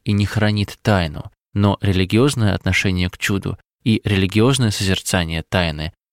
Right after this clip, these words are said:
отличаются по самому существу своему от суеверного, колдовского, магического и всякого иного нерелигиозного восприятия этой потусторонней сферы жизни и мира.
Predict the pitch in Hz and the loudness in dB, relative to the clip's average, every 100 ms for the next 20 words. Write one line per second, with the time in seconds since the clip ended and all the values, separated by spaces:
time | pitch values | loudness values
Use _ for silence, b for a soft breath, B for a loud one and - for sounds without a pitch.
0 | _ - 107 101 98 135 131 - - 110 | _ -4 -2 0 2 2 0 -2 -2 -2
1 | _ - 107 107 101 120 - 113 117 - | _ -8 -4 0 0 0 -2 -4 -4 -4
2 | 135 123 - 92 85 82 82 _ 104 104 | -4 -4 -2 -2 -2 -4 -6 _ -6 -4
3 | - - 90 85 101 117 107 90 - 101 | -6 -6 -4 0 0 0 -2 -4 -4 -4
4 | 101 90 - - 107 98 85 80 104 - | -2 -4 -2 0 0 0 -4 -4 -4 -4
5 | - - 82 - B B 107 - 95 - | -6 -4 -6 -6 B B -6 -2 -4 -4
6 | 90 87 107 113 95 - B B B 107 | -4 -2 0 0 -2 -4 B B B 0
7 | 113 110 90 82 - 101 113 98 87 82 | 2 2 2 -4 -2 -2 0 -2 -2 -4
8 | - 90 90 104 - 107 101 - 87 b | -6 -4 -2 -2 -2 -4 -4 -4 -6 b
9 | b b - - 104 - 95 90 98 95 | b b -4 -2 -2 0 0 0 0 -2
10 | 90 - 98 98 87 87 85 90 92 90 | -4 -4 -2 0 -2 -2 -4 -2 -2 -2
11 | 82 - | -2 -6